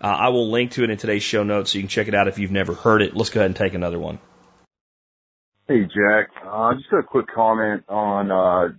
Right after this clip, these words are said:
Speaker 2: using social media and free market solutions to get some stuff done instead of, uh, getting government involved. Anyway, here's the details. Uh, we, we have a neighboring property. Uh, the house on it burned down maybe a year ago, and they're just kinda getting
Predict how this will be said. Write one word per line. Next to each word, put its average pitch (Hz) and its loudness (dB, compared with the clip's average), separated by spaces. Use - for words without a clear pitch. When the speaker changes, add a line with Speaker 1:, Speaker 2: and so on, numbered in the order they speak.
Speaker 2:
using 110 -2
social 127 -2
media 107 2
and 95 2
free 110 -4
market 95 -2
solutions 90 -8
to - -20
get 90 -2
some 90 -12
stuff 87 -4
done 87 0
instead 80 -4
of, 80 -2
uh, 80 2
getting 92 -2
government 92 2
involved. 87 -2
Anyway, 151 0
here's 165 -2
the 139 -2
details. 131 0
Uh, 131 2
we, 156 0
we 175 0
have 190 2
a 127 4
neighboring 117 0
property. 95 -2
Uh, 95 2
the - -6
house 139 2
on 104 2
it 82 -4
burned 95 0
down 95 4
maybe 85 -2
a 85 -10
year 92 0
ago, 92 4
and 87 -6
they're 87 0
just 90 -10
kinda 87 -2
getting 87 -4